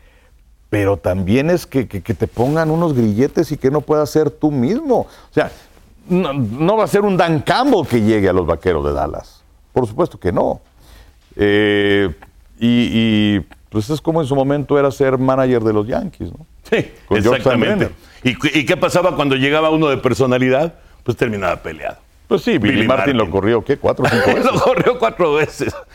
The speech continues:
Speaker 2: <laughs> Exactamente. Oye, ahorita que estabas diciendo del, del fútbol americano colegial y de la, las posibilidades que se dan ahora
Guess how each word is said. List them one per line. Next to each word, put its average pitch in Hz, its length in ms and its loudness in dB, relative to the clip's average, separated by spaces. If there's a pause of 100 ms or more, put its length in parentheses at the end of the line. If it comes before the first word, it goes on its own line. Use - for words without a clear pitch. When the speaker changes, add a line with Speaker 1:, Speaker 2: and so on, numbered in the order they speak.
Speaker 2:
<laughs> - 140 -20 (160)
Exactamente. 123 800 0 (260)
Oye, 196 220 2
ahorita 196 260 0
que 202 80 -2
estabas 220 300 0
diciendo 147 520 0 (280)
del, 113 480 0
del 110 180 0
fútbol 147 220 0
americano 127 400 0
colegial 120 380 -2
y 139 60 2
de 110 140 0
la, 101 300 0
las 104 180 -2
posibilidades 117 520 -2
que 165 100 0
se 123 160 -2
dan 135 200 0
ahora 123 420 0